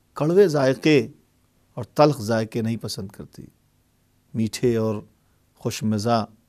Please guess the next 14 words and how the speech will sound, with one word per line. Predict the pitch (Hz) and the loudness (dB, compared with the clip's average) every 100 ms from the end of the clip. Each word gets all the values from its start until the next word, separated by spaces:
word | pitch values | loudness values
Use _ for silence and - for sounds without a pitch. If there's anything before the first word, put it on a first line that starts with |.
| _ | _
जायके | 101 107 104 104 113 | -8 -4 -4 -4 -8
ज़बान | 104 110 107 110 | -6 -6 -4 -4
को | 107 | -8
पसंद | 107 - 135 143 | -10 -6 -6 -6
है। | 165 _ _ _ _ _ _ _ | -10 _ _ _ _ _ _ _
ये | 120 139 | -4 -2
है | 156 131 | -2 -4
ज़बान | 110 107 135 | -4 -4 -4
का | 135 127 | -6 -8
तबल्ला, | 110 107 104 104 - | -8 -8 -8 -10 -12
तवल्ला | - 107 104 | -8 -6 -4
और | 104 | -6
तबर्रा। | 101 - - - - _ _ _ _ _ _ _ _ _ _ _ _ _ _ _ _ _ | -12 -18 -20 -20 -20 _ _ _ _ _ _ _ _ _ _ _ _ _ _ _ _ _
हाथ | - 151 196 - | 0 2 4 0